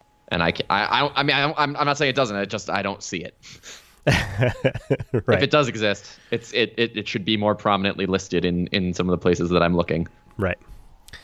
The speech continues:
Speaker 2: Yeah, like, the next, the next thing I wanna do in this A P I is, like, A, I wanna, I wanna figure out this graph Q L batch thing. I might end up punting on that. I don't know. Uh, because it doesn't really ma-, I'm not gonna go to production with this A P I, and if,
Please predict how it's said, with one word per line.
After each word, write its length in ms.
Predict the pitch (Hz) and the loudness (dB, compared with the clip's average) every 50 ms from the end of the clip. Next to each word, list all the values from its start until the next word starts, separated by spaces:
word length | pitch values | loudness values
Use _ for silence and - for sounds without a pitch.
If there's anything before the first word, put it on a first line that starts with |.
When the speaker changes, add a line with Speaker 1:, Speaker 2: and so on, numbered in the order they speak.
| - - - - - - - _ | -20 -20 -20 -20 -20 -20 -4 _
Speaker 2:
Yeah, 160 | - 139 117 | 2 4 4
like, 120 | 113 117 113 | 2 0 0
the 80 | - | 0
next, 240 | 143 151 147 - 160 | 0 0 0 0 2
the 80 | 147 147 | 2 2
next 200 | 156 160 - - | 2 2 2 2
thing 140 | 170 151 | 4 4
I 60 | 143 131 | 6 6
wanna 200 | 127 123 120 117 | 6 4 4 4
do 360 | 117 117 107 98 95 92 95 - _ _ _ | 4 4 4 4 2 -2 -4 -8 _ _ _
in 100 | - 113 | 0 2
this 160 | 110 107 - | 2 2 2
A 80 | 117 104 | 2 0
P 160 | 95 110 110 | 2 2 2
I 160 | 104 101 95 | 2 2 2
is, 140 | 92 95 98 | 0 -2 -2
like, 400 | 104 98 95 92 - - - - _ _ _ _ | 0 0 0 -2 -4 -8 -16 -20 _ _ _ _
A, 140 | - 131 135 | 4 6 6
I 60 | 127 | 6
wanna, 220 | 120 117 110 107 107 | 6 4 2 0 0
I 120 | - 120 113 | 0 2 4
wanna 200 | 117 117 113 104 | 4 6 4 2
figure 360 | 95 - - 123 107 104 104 | 0 -2 0 2 4 4 4
out 120 | 98 90 | 4 4
this 160 | - - 92 - | 0 -4 -8 -6
graph 300 | - - 104 92 90 - | -4 -2 -2 -2 -2 -2
Q 120 | - 104 | -2 -2
L 60 | 90 | -2
batch 300 | 87 90 87 82 95 - | -2 -4 -6 -8 -10 -10
thing. 200 | - - 87 87 - | -10 -10 -10 -10 -4
I 80 | - 135 | 0 2
might 240 | 160 170 170 165 - - | 4 4 4 4 2 -2
end 140 | 127 110 | -4 -2
up 120 | 107 104 - | -4 -4 -4
punting 280 | - 101 98 - 98 | -4 -4 -2 -2 -2
on 120 | 98 95 95 | 0 0 0
that. 180 | 95 92 95 - - | 0 -2 -4 -2 -2
I 100 | 117 117 | -2 -2
don't 140 | 101 90 | -2 -4
know. 160 | 82 78 80 - - - - - - - - - - - | -6 -12 -16 -18 -20 -20 -20 -20 -20 -20 -20 -12 -4 -2
Uh, 200 | 104 95 90 87 | 0 0 0 0
because 240 | 95 110 107 131 | 0 2 2 2
it 40 | 120 | 4
doesn't 240 | 131 143 127 123 - - | 2 2 0 -2 -4 -6
really 360 | 110 101 110 113 113 110 104 | -4 -2 0 2 4 4 4
ma-, 220 | 104 101 98 107 | 4 4 4 4
I'm 100 | 104 113 | 4 4
not 140 | 120 123 120 | 4 2 2
gonna 140 | - 113 107 | 2 0 0
go 120 | 98 110 | 2 2
to 100 | 104 101 | 2 2
production 380 | 92 - 92 95 98 - - 107 | 0 0 -2 -4 -2 -2 0 2
with 100 | 104 104 | 2 2
this 120 | 107 101 | 2 2
A 100 | 107 104 | 2 0
P 140 | 104 - 117 | 0 2 2
I, 200 | 113 113 113 110 | 4 4 4 4
and 120 | 110 101 104 | 4 2 0
if, 100 | 95 | -2